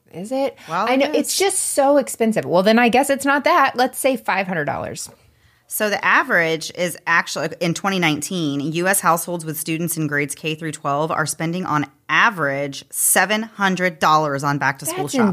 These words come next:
Speaker 1: insane.
Speaker 2: I guess that's, like,
Speaker 1: No.
Speaker 2: clothing and school supplies and everything, but it adds up. I'm telling you right now, it adds up. Like you said, they are, like, two hundred-ish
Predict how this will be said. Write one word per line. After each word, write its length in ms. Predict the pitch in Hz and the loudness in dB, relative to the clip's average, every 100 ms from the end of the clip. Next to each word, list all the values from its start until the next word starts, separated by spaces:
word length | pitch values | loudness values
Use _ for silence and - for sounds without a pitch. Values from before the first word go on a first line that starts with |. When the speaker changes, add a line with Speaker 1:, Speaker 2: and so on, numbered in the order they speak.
| - | 0
Speaker 1:
insane. 580 | - 135 135 131 135 135 - | -4 -4 -4 -8 -8 -10 -4
Speaker 2:
I 80 | 226 | -2
guess 220 | 330 196 | 0 2
that's, 260 | - 160 | 2 2
like, 140 | 185 139 | 2 0
Speaker 1:
No. 60 | 139 | -2
Speaker 2:
clothing 680 | - 262 254 254 240 240 220 | 2 4 4 2 -2 -2 0
and 240 | 160 151 | 0 -2
school 260 | - 269 254 | -4 -4 -2
supplies 520 | 254 240 220 208 208 | -2 0 4 4 2
and 60 | 180 | -2
everything, 220 | 190 214 | -4 -2
but 180 | 226 226 | -2 -2
it 200 | 349 - - | -2 -2 -2
adds 320 | 214 269 269 - | 0 0 -2 -2
up. 280 | 320 466 - | 2 2 2
I'm 100 | 220 | 0
telling 320 | 226 226 262 226 | -2 -2 -2 -2
you 100 | 180 | -2
right 140 | 180 | -2
now, 160 | 160 139 | 0 -2
it 80 | - | 0
adds 280 | 160 165 - | 2 2 -2
up. 260 | - 156 - - - - | 0 0 0 -12 -18 -2
Like 180 | 214 226 | -2 0
you 80 | |
said, 260 | 233 202 151 | 0 2 2
they 160 | 175 170 | 2 2
are, 60 | |
like, 180 | 170 165 | 2 0
two 220 | - 202 | -2 -4
hundred-ish 680 | 175 180 180 180 175 175 - | -2 -2 -2 -2 0 2 0